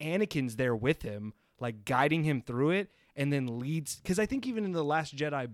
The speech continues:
book, Anakin says, like, "I'll guide you."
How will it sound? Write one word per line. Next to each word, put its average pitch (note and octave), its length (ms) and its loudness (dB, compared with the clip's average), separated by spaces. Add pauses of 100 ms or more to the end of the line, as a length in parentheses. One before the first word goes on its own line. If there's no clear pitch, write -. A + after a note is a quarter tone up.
book, C3 360 -2 (400)
Anakin D3+ 540 -2
says, B2+ 460 0
like, A#2 500 -6 (380)
"I'll C#3 160 2
guide A#2 400 0
you." A2 300 -20